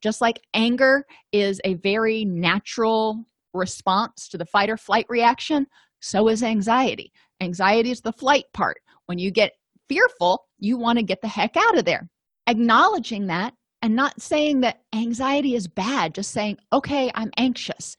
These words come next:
Now, what can I do about it? What is the best strategy for me to use in order to help myself get out of this anxiety loop?"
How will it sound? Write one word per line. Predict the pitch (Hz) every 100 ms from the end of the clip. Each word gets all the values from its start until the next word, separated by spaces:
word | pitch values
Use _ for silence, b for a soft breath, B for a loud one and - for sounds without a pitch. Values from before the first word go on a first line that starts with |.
| _
Now, | 175 196 226 151 - - _ -
what | - 202 254 -
can | 254
I | 220
do | 196 - 220 185
about | 160 -
it? | -
What | 202 220
is | -
the |
best | 196 175 208 247 - -
strategy | 220 214 226 233 - 220
for | 202
me | 196 214
to | 214
use | 175 233 339 254 208 220 - B B B _
in | 233 226
order | 220 226 226
to | 196
help | 208 226 220
myself | 214 - 202 196 -
get | 202
out | 196 202
of | 196
this | 196 -
anxiety | 190 175 175 175 170
loop?" | 165 175 -